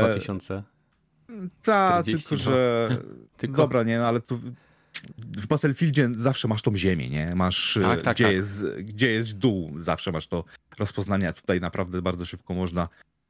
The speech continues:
Speaker 2: e, doku-, tym bardziej, że ta mapa była tak jakby lustrzana, nie? Że symetryczna, e, że okej, to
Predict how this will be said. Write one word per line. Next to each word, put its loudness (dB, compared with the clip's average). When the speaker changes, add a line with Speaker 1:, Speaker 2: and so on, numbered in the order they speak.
Speaker 2:
e, -4
doku-, -6
tym -2
bardziej, 0
że 2
ta -4
mapa -2
była 0
tak -12
jakby -4
lustrzana, 0
nie? -6
Że -2
symetryczna, 0
e, 0
że 0
okej, 0
to -20